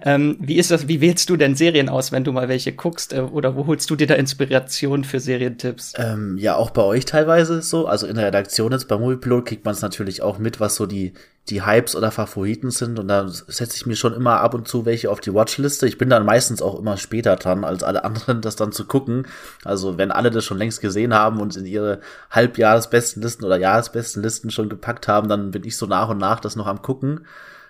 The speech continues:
Speaker 2: Und, ähm, ja, ich, ich lese es dann teilweise eben auch im Internet, kriege ich teilweise so ein bisschen die Hypes mit, was gerade aktuell ist. Es sind dann schon eher, muss ich sagen, die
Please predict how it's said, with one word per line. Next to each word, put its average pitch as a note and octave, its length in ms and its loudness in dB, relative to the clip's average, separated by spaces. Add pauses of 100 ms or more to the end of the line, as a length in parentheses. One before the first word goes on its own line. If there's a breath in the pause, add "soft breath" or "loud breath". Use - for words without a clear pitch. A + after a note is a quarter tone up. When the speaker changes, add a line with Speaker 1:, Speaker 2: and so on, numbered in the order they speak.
(140 loud breath)
Speaker 2:
Und, G#2 380 -6
ähm, G2+ 200 -2
ja, G2 160 4
ich, - 220 -2 (140)
ich - 160 -18
lese A2+ 240 -2
es A2 80 -6
dann G2+ 160 0
teilweise G#2 400 2
eben G2+ 120 -2
auch G#2+ 160 2
im G#2+ 80 -6
Internet, G#2+ 460 0
kriege - 200 -8
ich - 120 -10
teilweise G#2 400 0
so G#2 160 -4
ein G2+ 100 -4
bisschen G#2 280 -6
die G2 180 -8
Hypes - 300 -2
mit, G#2 180 -2
was G2+ 220 -2
gerade G2 260 0
aktuell F#2 300 -4
ist. F#2+ 100 -6
Es G2+ 140 -6
sind B2+ 120 0
dann A#2+ 140 2
schon B2+ 220 -2
eher, A#2 360 0 (460 loud breath)
muss A2 160 -6
ich A2 100 -8
sagen, G#2+ 320 0
die G#2 320 -6